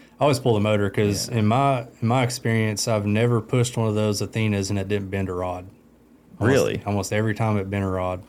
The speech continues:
Speaker 2: Huh.
Speaker 1: The only time that I pushed one that didn't bend or rod is I had aluminum rods in it. And I think they just have enough give in 'em anyway to,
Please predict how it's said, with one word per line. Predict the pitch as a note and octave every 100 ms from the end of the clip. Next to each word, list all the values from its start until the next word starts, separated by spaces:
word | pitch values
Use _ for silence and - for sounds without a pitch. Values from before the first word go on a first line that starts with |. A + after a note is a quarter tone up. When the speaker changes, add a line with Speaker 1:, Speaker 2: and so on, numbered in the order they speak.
| -
Speaker 2:
Huh. | F2 E2 - - _ - -
Speaker 1:
The | G2+
only | B2
time | B2 C3 B2+
that | B2
I | G#2+
pushed | - B2 B2
one | A#2+ A2+
that | G2+
didn't | A2+ A#2
bend | G#2+ G#2
or |
rod | G2 G2+ G2+
is | G2
I | G2
had | G#2+ G2+
aluminum | G2 G#2 G2+ F#2+
rods | F#2 F#2 F#2+
in | G2+
it. | F#2+ - - -
And | G#2
I | G2
think | G2 G2
they | G2+
just | G2 F#2
have | G#2 G2+
enough | G2 F#2
give | G2 G#2 G2
in | G2+
'em | G2
anyway | G2 A#2 G2+ G2 G2+
to, | G2 G2